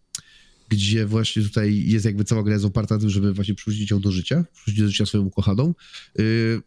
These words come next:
tak naprawdę trochę też oszukam, ponieważ podam po prostu przykład Persony jako kolejny przykład bardzo do budowania, bardzo dobrej relacji, powiedzmy, y, romantycznej, gdzie nie dostajemy, powiedzmy, tej nagrody w postaci ka-, karty z gołą babą, a faktycznie mamy tej relacji, która się buduje przez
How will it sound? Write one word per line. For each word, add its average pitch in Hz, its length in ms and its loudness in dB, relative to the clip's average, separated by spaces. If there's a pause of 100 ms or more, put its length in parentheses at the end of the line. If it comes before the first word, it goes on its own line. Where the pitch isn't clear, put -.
(160)
tak 143 120 -2
naprawdę 170 340 0
trochę 160 220 0
też 147 180 -2
oszukam, 120 640 0 (100)
ponieważ 120 720 0 (140)
podam 120 420 -2
po 117 100 -2
prostu 120 300 0
przykład - 300 -6
Persony 110 460 0
jako 98 400 0 (380)
kolejny 127 340 -2
przykład 120 320 -2
bardzo 120 420 -2
do 113 120 0
budowania, 113 540 0
bardzo 117 240 2
dobrej 110 260 2
relacji, 117 440 0
powiedzmy, 101 460 0 (420)
y, 101 240 2
romantycznej, 110 880 0 (180)
gdzie 110 280 0
nie 123 120 0
dostajemy, 120 500 -2
powiedzmy, 104 500 0 (220)
tej 107 140 0
nagrody 110 380 0
w 92 40 -10
postaci 101 400 -4
ka-, 107 140 -2
karty 117 300 -4
z 107 60 -6
gołą 104 200 -4
babą, 104 320 -2
a - 20 -4
faktycznie - 400 -6
mamy 98 180 -2
tej 101 160 0
relacji, 107 340 0
która 101 140 -4
się - 120 -4
buduje 101 320 2
przez - 260 -6